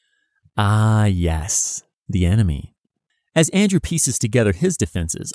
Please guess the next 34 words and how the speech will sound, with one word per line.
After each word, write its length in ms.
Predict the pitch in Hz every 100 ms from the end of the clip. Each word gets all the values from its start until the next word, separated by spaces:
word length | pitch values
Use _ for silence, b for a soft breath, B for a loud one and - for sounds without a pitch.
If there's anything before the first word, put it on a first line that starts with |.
| -
a 80 | 131
British 380 | 131 180 175
force 380 | - 170 117 92 -
under 180 | 147 156
the 100 | -
command 320 | 127 123 123
of 80 | 120
our 160 | 120
old 280 | - 156 160
friend 480 | - 156 156 101 95
Admiral 340 | - 113 107 92
Cochrane 460 | - 147 143 - 87
is 120 | 104
coming. 360 | - 101 101 113 _ _ _ _ -
You 160 | 233
remember 320 | 208 151 139
him 160 | 113 120
from 120 | 107
the 80 | 90
last 320 | 92 92 -
episode, 360 | 85 - - -
right? 340 | 107 98 110 - _ _ _ _ _ -
This 180 | 165 196
is 100 | -
the 80 |
same 340 | 127 - 151 147
admiral 400 | 113 117 104 92
who 100 | 110
failed 340 | - 143 131
to 80 | -
take 320 | - 156 101
Baltimore's 500 | - 104 - 95 87
Fort 260 | - 95 -
McHenry. 500 | 92 - 123 101